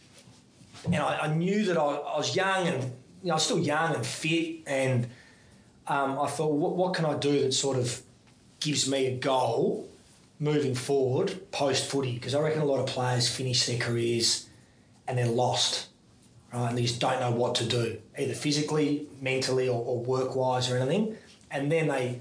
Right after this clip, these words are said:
fall into the, the trap of, you know, going down the path of drinking or gambling or whatever it may be. So,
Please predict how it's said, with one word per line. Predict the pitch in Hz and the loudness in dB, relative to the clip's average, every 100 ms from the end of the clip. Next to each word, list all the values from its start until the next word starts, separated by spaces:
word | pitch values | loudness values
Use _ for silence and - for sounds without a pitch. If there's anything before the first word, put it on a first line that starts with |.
| - | -10
fall | - 143 127 | -2 0 2
into | 123 120 113 110 - - | 2 2 0 -4 -12 -10
the, | 123 | -6
the | 135 120 | -4 -2
trap | 120 131 - 113 | 0 2 0 -2
of, | 101 - - - - - - - | -4 -6 -12 -20 -20 -20 -20 -10
you | 123 | -4
know, | 117 120 - - | -2 -2 -6 -4
going | 131 120 | 0 2
down | 123 120 | 2 2
the | 117 | 0
path | 120 120 120 | 0 0 0
of | 104 | -2
drinking | 123 127 - 127 | 0 0 0 -2
or | 107 | -6
gambling | 101 117 120 120 123 120 | -4 -2 -2 -2 0 -2
or | 107 | 0
whatever | 120 135 123 | 0 2 0
it | - | -2
may | 113 107 | -4 -4
be. | 131 135 | 0 2
So, | 131 139 131 | 2 2 2